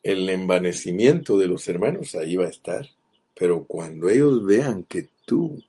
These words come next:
eres un hombre obediente, perfecto, les vas a derribar. Eso es lo que significa que nuestras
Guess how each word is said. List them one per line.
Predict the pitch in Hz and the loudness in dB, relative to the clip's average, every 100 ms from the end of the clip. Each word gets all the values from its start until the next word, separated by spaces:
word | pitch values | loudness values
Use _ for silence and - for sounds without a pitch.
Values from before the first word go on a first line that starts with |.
| _ | _
eres | - 92 95 90 | -4 0 0 -2
un | 101 98 | -4 0
hombre | 98 98 95 | 2 2 2
obediente, | 87 80 - 87 104 135 127 92 - _ - | 0 -4 -8 -6 0 2 0 -2 -16 _ -14
perfecto, | - - 85 - - - - - - - _ | -8 -6 -6 -2 -2 -2 -6 -20 -20 -20 _
les | - 90 | -6 -4
vas | 87 92 | -4 -2
a | 151 | 2
derribar. | 151 127 113 101 165 208 _ _ _ _ _ _ _ _ _ _ _ _ _ _ _ | 4 4 4 2 0 -4 _ _ _ _ _ _ _ _ _ _ _ _ _ _ _
Eso | 123 185 214 - 104 | 6 8 6 4 4
es | 98 | 6
lo | 104 101 | 6 4
que | 107 | 4
significa | 92 95 92 90 - 101 90 101 | 0 -2 -4 -4 -2 -2 0 -2
que | 87 98 | -2 -4
nuestras | 90 95 90 - 92 - - | -2 -2 -4 -4 -6 -8 -20